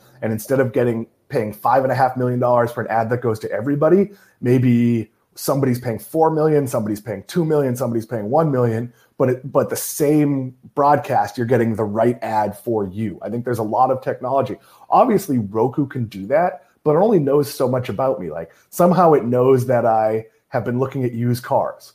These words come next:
The problem is, when I buy a used car, I won't need another used car. That, that is a big problem in this technology. I'm not as big a fan of privacy. I, I am someone who is very public. It is not hard to find my personal email address or probably my phone number.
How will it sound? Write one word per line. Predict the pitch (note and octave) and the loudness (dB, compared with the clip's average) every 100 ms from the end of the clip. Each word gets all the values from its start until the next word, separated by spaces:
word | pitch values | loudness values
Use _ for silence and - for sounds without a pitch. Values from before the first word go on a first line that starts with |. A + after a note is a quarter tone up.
| _ - | _ -12
The | - | -6
problem | - A3+ C4+ C3+ G#2 | 0 0 2 0 -2
is, | A#2+ C#3+ B2+ | -4 -4 -2
when | C3+ | 0
I | A#2 | 0
buy | A2+ - C#3+ A#3 | -2 0 2 2
a | E3 | 2
used | G#2+ G2+ G2 - | 0 -6 -10 -8
car, | F2 E2 - C3+ | -6 -6 -6 -4
I | |
won't | D3 F#3+ G3+ | -2 -2 -2
need | C#3+ D3+ D3 | -4 -2 0
another | C3+ B2+ B2 A#2+ | 0 0 2 2
used | A2 A2 A2 - | 0 -4 -6 -8
car. | - A2 D#2+ - _ _ _ | -8 -4 -4 -6 _ _ _
That, | - - D#3 | 0 2 4
that | F3+ | 2
is | D#3+ | 4
a | D#3+ C3+ A2 - | 2 0 -4 0
big | D#3 D#3 D3 - | 4 4 4 -4
problem | - B2 B2+ C3+ B2+ A2 | -6 -4 -2 -2 -4 -6
in | A2+ | -6
this | A#2+ A#2+ | -6 -6
technology. | B2 A2+ G2 A#2+ C#3 F3+ - _ _ - | -8 -6 -4 -2 -2 -2 -4 _ _ -2
I'm | G3+ C4 G#3 | 0 2 2
not | E3+ E3+ | 4 4
as | C#3 | 4
big | A2+ G#2+ | 0 -8
a | |
fan | - G#2+ G2 | -6 -6 -6
of | G2 | -4
privacy. | G2 F2+ - - | -4 -4 -8 -8
I, | A2+ C#3 | 0 0
I | C#3 D3 | 2 2
am | D3 | 2
someone | D3+ D3 | 2 2
who | |
is | B2+ | 0
very | G#2+ B2 C3 B2+ | 0 2 4 4
public. | A#2+ A#2+ F#2+ F2 | 2 0 -2 -6
It | F#2+ | -12
is | F2+ | -8
not | A2 A#2+ A#2 | -2 -2 -2
hard | - B2 G#2+ F#2 | 0 0 0 -6
to | |
find | A2 G#2+ G#2+ | -8 -6 -6
my | G#2 | -8
personal | - A2+ A2+ A2 | -8 -8 -6 -8
email | A2 A2+ G#2+ G#2+ | -6 -6 -2 -4
address | G#2 G#2+ - | -4 -8 -8
or | F#2+ | -12
probably | - A#2+ B2 A2 A2 | -10 -4 -2 -2 -4
my | G2+ G#2 | -6 -8
phone | - A#2 A2+ | -6 -4 -4
number. | G2 F2 G2+ G2 | -6 -8 -10 -10